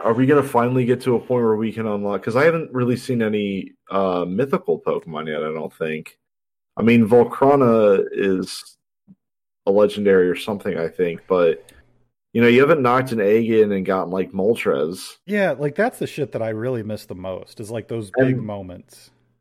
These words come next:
Speaker 1: like, there's gotta be some of those, right? Especially now that you've got primal reversions, mega evolutions, um,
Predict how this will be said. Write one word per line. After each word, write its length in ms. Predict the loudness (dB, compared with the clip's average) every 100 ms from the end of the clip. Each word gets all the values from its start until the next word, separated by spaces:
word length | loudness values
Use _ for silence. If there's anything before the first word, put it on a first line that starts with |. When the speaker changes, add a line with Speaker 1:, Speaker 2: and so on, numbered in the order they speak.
| _ _
Speaker 1:
like, 140 | -2 0
there's 180 | -2
gotta 220 | 0 0 2
be 120 | 0
some 200 | 2 4
of 80 | 8
those, 300 | 8 6 4
right? 280 | 2 4
Especially 440 | 0 2 2 2 0
now 160 | 0
that 100 | 2
you've 180 | -2 -2
got 400 | 2 2 2 -2 -18 _ _ _ _
primal 520 | -8 0 2 4 2
reversions, 920 | 2 0 2 2 0 -2 -4 -4 -8
mega 440 | -6 0 0 2 2
evolutions, 1300 | 0 0 0 0 0 -2 -2 -2 -2 -6 -8 -14 -10
um, 560 | -4 0 0 -2 -6